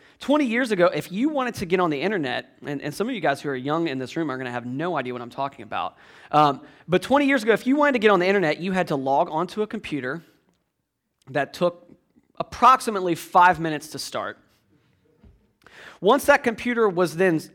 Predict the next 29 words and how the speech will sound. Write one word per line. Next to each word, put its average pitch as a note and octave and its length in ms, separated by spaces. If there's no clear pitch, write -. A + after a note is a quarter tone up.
uh, - 160
you E3 120
know, D3 120
running, F#3+ 640
um, F3 200
you A3 140
had D#4+ 120
to C4 40
have A3+ 240
that A3 160
computer A3 400
dial F#3+ 460
a E3+ 100
number F#3 420
to G#3 100
get F#3+ 240
on G#3+ 220
the G3 100
internet, F#3+ 460
which F#3+ 220
took A3+ 140
another A3+ 340
two - 320
to G#3+ 80
five G3 320
minutes F#3 680
to F#3 100
connect, F#3+ 540
um, D#3+ 200